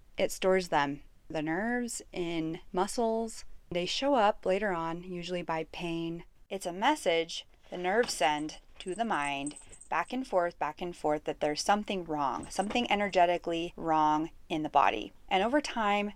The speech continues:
this message gets a lot stronger. It is sending that message through your nervous system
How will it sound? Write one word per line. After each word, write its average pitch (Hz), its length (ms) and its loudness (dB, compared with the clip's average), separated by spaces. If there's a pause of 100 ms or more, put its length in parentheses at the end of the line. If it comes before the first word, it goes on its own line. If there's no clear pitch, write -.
(120)
this 175 240 -4
message 160 480 -2
gets 165 180 -2
a 151 60 -4
lot 147 360 4
stronger. - 560 -4 (200)
It 175 180 -2
is 165 320 0 (140)
sending 247 640 6
that 156 200 2
message 254 480 0
through 160 140 -6
your 156 180 -2
nervous 160 420 2
system - 440 -6